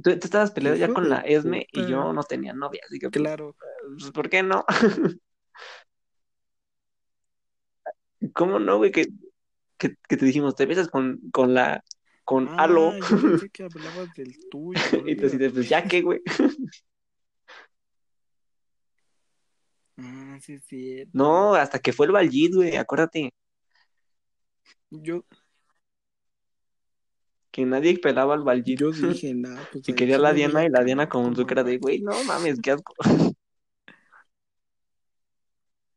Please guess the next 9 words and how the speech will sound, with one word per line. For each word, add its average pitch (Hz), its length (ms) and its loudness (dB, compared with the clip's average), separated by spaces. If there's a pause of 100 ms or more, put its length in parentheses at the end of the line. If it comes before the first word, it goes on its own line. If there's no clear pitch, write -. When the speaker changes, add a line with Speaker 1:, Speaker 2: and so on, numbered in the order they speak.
(1900)
Speaker 1:
<laughs> - 1700 0
Yo 151 120 4
también, 143 340 0 (320)
yo 165 100 4
también 156 320 2
pensé 147 260 4
eso 147 200 2
cuando, 131 300 -4 (140)
cuando, - 220 -8